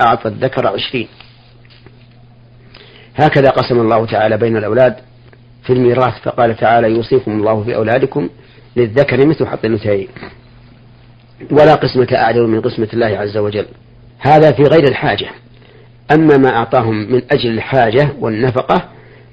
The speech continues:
فكل إنسان يعطى ما يحتاجه، فإذا قدرنا أن الأنثى تحتاج إلى مائة في اللباس والذكر لا يحتاج إلا إلى خمسين، أعطى الذكر خمسين وأعطى الأنثى مائة.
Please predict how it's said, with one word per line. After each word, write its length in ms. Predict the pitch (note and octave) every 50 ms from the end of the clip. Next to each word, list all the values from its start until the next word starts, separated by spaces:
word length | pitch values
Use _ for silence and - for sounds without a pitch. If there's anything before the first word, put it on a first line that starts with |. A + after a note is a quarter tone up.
| - _
فكل 420 | - C#3+ - E3+ E3 C#3+ C#3 B2
إنسان 480 | A#2 A2 G#2+ - A#2 A2+ C3 E3 D#3+ - -
يعطى 400 | D3 D3+ C#3+ A#2 - D3 D#3+ D#3+
ما 120 | C3 B2+
يحتاجه، 640 | B2 A#2 - - C3+ B2 A2+ A2 A2 G#2 G#2+ A2+ A#2+ - - - - - - - - _ -
فإذا 240 | C#3+ C#3+ C#3+ C3+ C3+
قدرنا 560 | B2+ - C3+ A2+ D3 C#3 B2 B2+ B2+ B2 - - - - - - - - - -
أن 180 | B2 C3 C3+ C3
الأنثى 340 | C3 C#3 C#3 B2+ A2 A#2
تحتاج 380 | A2 - - - C#3 C3 B2 A#2+ B2 A#2+ A2+ - - - - - - - - _ -
إلى 200 | C3+ C3 C3 C3
مائة 440 | C#3 D#3 D3+ B2+ - - A2+ G#2 G2 - _ _ _ - - _ - - - - - -
في 80 | -
اللباس 380 | C#3 C#3 C3+ A#2+ C3 D3 F3 D#3+ - - - - - - - - - - - _ - -
والذكر 460 | C3 C3 A#2+ C3+ D#3 - C3 C3 C3
لا 100 | B2+ C#3+
يحتاج 340 | C#3+ B2+ - - C#3 B2+ B2+
إلا 260 | B2+ C3 B2 B2 B2
إلى 180 | A#2+ A#2 A#2 G#2+
خمسين، 460 | - A#2+ B2 - - C#3 D#3+ F#3 F#3 - - - - - - - - - _ _ -
أعطى 260 | C#3+ D3+ D3 C#3+ D3 C3+
الذكر 360 | A#2 A2 C3 C3+ - A#2 A2+
خمسين 480 | - A2+ G#2+ G#2+ - A#2 B2+ C#3 C#3+ - - - - _ - _ _ _ _ _ - - _ _ -
وأعطى 340 | C3+ D3 C#3 B2+ B2+ -
الأنثى 380 | B2 C3+ B2+ A2+ G#2 - A#2 A#2
مائة. 220 | A#2+ B2+ A#2 A2